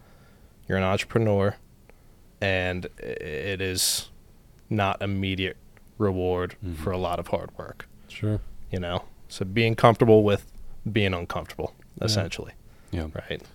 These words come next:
Speaker 3: I've heard another agent say, "You're not working for today, you're working for th-, three months from today."
Speaker 1: Hundred percent.
Speaker 3: You know, they're
Speaker 1: Yeah.
Speaker 3: like, "We're not, we're not looking to make a dollar today. We're looking to work today to make
Speaker 1: Yeah.
Speaker 3: a dollar in three months."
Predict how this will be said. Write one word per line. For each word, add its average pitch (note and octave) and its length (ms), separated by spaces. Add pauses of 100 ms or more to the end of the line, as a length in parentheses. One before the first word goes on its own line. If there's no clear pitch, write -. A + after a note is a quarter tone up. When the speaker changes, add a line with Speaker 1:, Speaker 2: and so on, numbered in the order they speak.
(280)
Speaker 3:
I've G#2+ 80
heard A#2 120
another G#2+ 280
agent G2+ 360
say, - 200
"You're G2+ 120
not G#2 140
working G2+ 300
for - 180
today, G2 300
you're F#2+ 120
working F#2+ 300
for F#2+ 160
th-, - 100 (100)
three A2 240
months F#2+ 220
from G2 180
today." F2+ 280 (240)
Speaker 1:
Hundred F2 180
percent. - 400
Speaker 3:
You G#2+ 100
know, F#2 180 (140)
they're G#2+ 180
Speaker 1:
Yeah. G#2 60
Speaker 3:
like, G2 140
"We're A#2 80
not, B2+ 280
we're A#2+ 120
not A#2 160
looking G2+ 580 (540)
to G#2 80
make G2+ 160
a F#2 40
dollar F#2+ 360
today. F#2+ 280
We're F#2+ 140
looking F#2+ 440 (640)
to - 80
work G#2 280
today F#2 360
to G2 80
make F#2+ 140
Speaker 1:
Yeah. F#2 80
Speaker 3:
a F2+ 40
dollar F#2 300
in F2 80
three G2 180
months." F#2 420